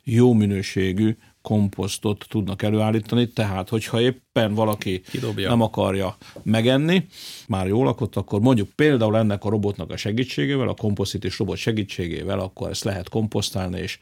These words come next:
Speaker 1: jó minőségű komposztá lehet alakítani. Ha jól tudom, akkor a Planeten, tehát az Expón önök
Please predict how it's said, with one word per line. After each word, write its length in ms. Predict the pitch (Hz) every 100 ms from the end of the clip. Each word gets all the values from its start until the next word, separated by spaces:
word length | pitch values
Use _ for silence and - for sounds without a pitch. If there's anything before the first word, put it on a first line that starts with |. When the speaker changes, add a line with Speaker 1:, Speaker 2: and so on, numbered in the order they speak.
| - -
Speaker 1:
jó 240 | - 117 117
minőségű 720 | 104 90 - - 92 104 104 -
komposztá 640 | - 104 95 95 - - 92
lehet 280 | 101 92
alakítani. 640 | 101 90 - 98 - 90 - _ _ -
Ha 140 | 95
jól 400 | 101 117 156 147 -
tudom, 600 | - 107 101 113 147 170 -
akkor 500 | - 95 - - 101
a 220 | 101 98 -
Planeten, 880 | - 117 117 98 104 101 123 160 139 -
tehát 180 | 90 98
az 160 | 95
Expón 800 | 101 107 - - 98 95 107 -
önök 500 | - 95 98 95 -